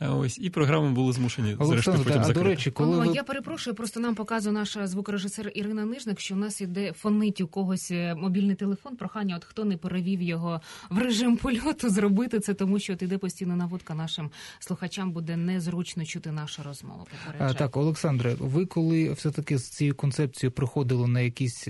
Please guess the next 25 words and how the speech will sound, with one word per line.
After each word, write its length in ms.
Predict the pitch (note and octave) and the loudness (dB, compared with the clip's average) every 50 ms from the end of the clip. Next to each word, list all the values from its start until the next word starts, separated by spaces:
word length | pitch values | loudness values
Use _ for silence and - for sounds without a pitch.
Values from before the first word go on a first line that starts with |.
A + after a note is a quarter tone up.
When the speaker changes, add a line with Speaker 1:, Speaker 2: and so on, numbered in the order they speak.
| B2 A#2 | -2 -2
Speaker 2:
центральні 520 | - - - B2+ A#2+ - C3+ C3 B2 A#2+ A#2 | -2 0 0 2 2 2 2 2 2 2 2
загальнонаціональні 960 | A#2 A#2+ A#2 B2+ B2+ A#2+ A#2+ A#2+ A#2+ A#2+ - - B2+ B2+ B2 A#2 A2+ A2+ A#2 | 2 2 4 4 4 4 4 4 2 2 2 2 2 2 2 2 2 0 0
канали, 480 | - - B2 B2 A#2 - - - - - - - - - - - - - - - | 0 0 0 0 0 -2 -2 -6 -10 -12 -14 -20 -20 -20 -20 -20 -20 -20 -12 -6
а, 220 | - - B2 B2 A#2+ | -4 -2 0 0 -2
то 520 | - - - D3 C#3+ C#3+ C#3+ C#3+ C#3 B2+ - - - - - _ - | -2 0 2 2 4 4 2 2 0 -2 -4 -10 -20 -20 -12 _ -2
вам 360 | B2 A#2 C3+ D3+ D#3 D3+ C#3+ | 0 2 4 4 4 4 4
відмовляли 1000 | C3 D3+ C#3+ D3 D3 D3 C3+ C#3+ D3+ D#3+ E3 E3+ D#3+ D#3+ D#3 D3+ D3+ D3+ C3+ C3+ D#3+ D#3+ C#3+ | 4 4 4 4 4 4 4 4 2 2 4 2 2 4 4 4 2 2 0 -2 -2 -2 -2
з 400 | B2+ B2+ B2+ C3 C#3 C#3+ C#3 C3+ | -2 -2 0 0 2 2 2 4
яких, 540 | C#3 C#3 - - E3 D#3 C#3 A#2+ - - - | 2 2 2 2 2 2 2 0 -4 -4 -2
е, 140 | C3+ C3 B2+ B2 | -2 -2 -2 -2
підстав? 680 | - C3 - - - - A#2 A2+ A#2+ A#2+ A#2+ - - - B2+ B2+ B2 - - - | -4 -4 -4 -6 -6 -2 -2 -2 -2 -2 -6 -8 -6 -4 -4 -4 -4 -6 -4 0
Speaker 1:
І, 80 | - | 2
ну, 220 | D3 E3 F#3+ F#3 - F3 | 4 4 4 4 4 4
е, 200 | D#3+ D#3 D3 C3 C3 B2+ B2+ - - G3+ | 4 4 2 0 -4 -8 -10 -10 -8 -8
всі 180 | - - F#3 D#3 | -4 -2 0 0
топ-менеджери, 960 | - E3 D#3 F#3+ G#3 A3 G3+ F3 C#3+ D3 D3+ C3+ C3+ C3 - C3+ B2 A#2+ A#2+ | 0 0 0 2 2 2 2 0 2 2 2 2 2 0 0 -2 -2 -2 -2
е, 40 | A#2 | -2
якраз, 600 | A2+ A#2+ - - C#3 C#3 C3+ B2 - - - - | -4 -6 -4 0 0 2 2 0 -2 -4 -4 -4
е, 260 | B2 A#2 A#2 A#2+ A#2+ A2 A#2 B2 A#2+ A2+ A2 G#2+ A#2 A#2+ | -2 -2 -2 -2 -4 -6 -8 -10 -10 -10 -10 -8 -8 -6
дуже 340 | A#2+ A2+ B2+ B2 A#2 C3 | -4 -4 -2 0 0 -2
позитивно 520 | A#2+ - B2+ A#2 A#2+ A#2 - A#2+ A2 A2+ A#2 | -2 0 0 -2 -2 0 -2 -2 -2 0 -2
відгукувалися 680 | B2 C#3+ E3 G#3 A3 - - G#3 F#3+ F#3 D#3+ - - | -2 -2 -2 -4 -4 -6 -4 -4 -4 -4 -4 -6 -8
всі 160 | D3+ - - D#3 | -8 -8 -8 -8
ці 160 | - - D3 | -6 -4 -4
роки, 440 | C#3+ C#3 B2+ - - D3 B2+ C3+ | -4 -4 -6 -6 -4 -2 -2 -4